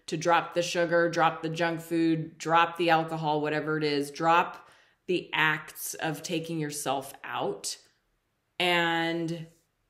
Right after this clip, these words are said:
intentionally foregoing that because you have a greater purpose, which is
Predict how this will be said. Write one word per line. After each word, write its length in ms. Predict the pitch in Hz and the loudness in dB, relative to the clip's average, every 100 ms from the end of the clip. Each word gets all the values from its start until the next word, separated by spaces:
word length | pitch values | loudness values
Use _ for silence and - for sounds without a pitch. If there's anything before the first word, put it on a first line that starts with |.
| _ _ | _ _
intentionally 960 | 196 185 - - 302 214 - 214 214 202 | -2 -2 -2 0 0 0 -4 -2 2 0
foregoing 920 | 202 180 170 151 180 190 202 180 165 | 2 0 0 0 2 4 4 2 2
that 380 | 147 143 139 - | 2 2 0 -4
because 380 | 151 170 151 | -4 -4 -4
you 120 | 156 165 | -2 -2
have 260 | 165 143 | 0 -2
a 40 | 143 | -2
greater 340 | 147 151 143 | -2 -2 -2
purpose, 680 | 139 - 226 220 156 143 - | -6 -2 -2 0 0 -2 -4
which 320 | 151 151 - - | -4 -4 -4 -2
is 640 | 190 190 156 143 143 143 | 2 4 4 2 2 -2